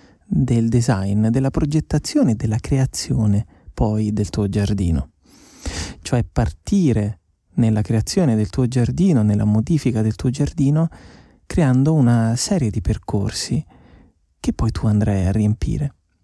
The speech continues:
Con cosa li andrai a riempire? Beh, questo è un altro discorso ancora. Ma tu immagina di creare una rete, un reticolo di percorsi all'interno dello spazio in cui tu vuoi,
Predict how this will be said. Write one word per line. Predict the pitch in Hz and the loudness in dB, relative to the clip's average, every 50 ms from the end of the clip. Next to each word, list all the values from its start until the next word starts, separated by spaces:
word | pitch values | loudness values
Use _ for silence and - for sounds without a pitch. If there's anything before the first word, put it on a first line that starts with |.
| _ _ _ _ _ _ _ _ _ _ | _ _ _ _ _ _ _ _ _ _
Con | - - 120 113 113 110 | -4 0 0 2 0 0
cosa | - - 180 196 180 156 139 131 | 0 0 0 2 2 2 2 4
li | 123 | 4
andrai | 127 123 123 127 123 | 4 4 4 4 2
a | 120 | 2
riempire? | 127 131 143 156 151 - - 123 117 117 113 110 | 2 2 2 2 2 2 0 2 2 2 2 0
Beh, | 143 - - - - | -2 -4 -6 -6 -6
questo | - - 117 - - - 110 | -4 -4 -4 -2 -2 -2 0
è | |
un | 107 104 107 | 2 2 2
altro | 107 110 107 - - 127 | 2 0 -2 -2 -2 -2
discorso | 110 113 110 - - - 123 113 - - - | 0 0 -2 -4 -4 -4 -4 -4 -4 -4 -2
ancora. | 127 117 - - 113 107 110 - - - - - - - - - - - - - - - - - _ _ - | -4 -2 -2 -2 -2 0 0 -2 -4 -8 -14 -20 -20 -20 -20 -20 -20 -18 -18 -20 -20 -20 -20 -20 _ _ 2
Ma | 131 127 147 180 202 196 - | 4 6 6 4 2 0 -2
tu | _ - 233 247 185 | _ 0 2 4 4
immagina | 156 156 160 156 165 180 190 196 208 233 233 226 202 | 4 4 6 4 4 4 4 4 4 4 4 4 4
di | 143 135 127 120 120 - - _ _ _ _ _ _ _ | 4 2 2 2 2 0 -4 _ _ _ _ _ _ _
creare | - - 156 170 165 131 98 101 104 107 | -4 0 2 2 2 2 0 0 0 2
una | 110 110 113 120 | 2 4 4 4
rete, | 139 170 165 139 - - | 4 4 2 2 2 2
un | 104 107 107 | 0 0 2
reticolo | 113 123 - - 220 202 - - - 113 104 104 113 - - - - | 0 -2 0 0 0 0 0 0 -2 0 0 -2 -4 -6 -12 -14 -6
di | - - - | -6 -4 -2
percorsi | - 113 - - - 117 110 92 - - 107 | -2 -2 -2 -2 0 0 0 0 -2 -2 -2
all'interno | 104 135 120 113 - - 120 - 117 110 113 - - - - - - - | 0 0 0 0 0 0 0 2 2 0 0 -2 -6 -12 -18 -20 -14 -6
dello | - 131 123 123 127 | -2 -2 0 0 0
spazio | 123 - - - 185 175 - - - - 127 | -2 -2 -2 -2 -2 -2 -2 -6 -4 -2 -2
in | 113 | -2
cui | - - 120 113 - | -2 -2 -4 -4 -2
tu | - 196 208 185 | -2 0 0 2
vuoi, | 143 143 143 147 147 147 151 | 2 2 2 2 2 0 0